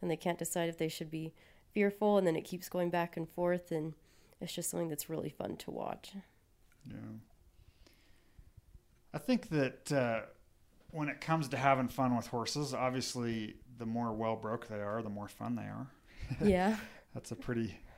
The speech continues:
Speaker 1: Oh, I don't know.
Speaker 2: pretty good thing, you know?
Speaker 1: <laughs>
Speaker 2: So, um, I, you know, I heard it said one time, uh, there's a lot of different sayings out there from different trainers, but I kinda like this one that,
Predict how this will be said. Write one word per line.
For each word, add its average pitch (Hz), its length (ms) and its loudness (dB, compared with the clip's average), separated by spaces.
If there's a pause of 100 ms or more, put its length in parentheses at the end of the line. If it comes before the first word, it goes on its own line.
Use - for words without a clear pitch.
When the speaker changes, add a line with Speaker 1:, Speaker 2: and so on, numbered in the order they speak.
(240)
Speaker 1:
Oh, 330 60 0
I 320 160 4
don't 190 240 4
know. 170 300 4
Speaker 2:
pretty 131 180 4
good 120 240 0
thing, 127 340 4
you 139 80 6
know? 123 200 4
Speaker 1:
<laughs> - 260 -2
Speaker 2:
So, 127 220 6 (720)
um, 57 460 -6 (380)
I, 160 120 0 (260)
you 139 80 -2
know, 131 100 2
I 135 120 4
heard 131 200 0
it 123 80 -6
said 123 240 2
one 120 220 2
time, 120 400 0
uh, 110 80 -2 (1120)
there's 120 180 -6
a 113 40 -2
lot 107 200 4
of 104 80 -8
different 110 340 -6
sayings 113 420 -2
out 113 220 2
there 123 120 2
from 113 200 -4
different 117 340 -6
trainers, 113 460 0
but 110 260 -2
I 117 80 0
kinda 120 280 2
like 117 240 4
this 113 240 -6
one 117 340 0
that, 107 180 -6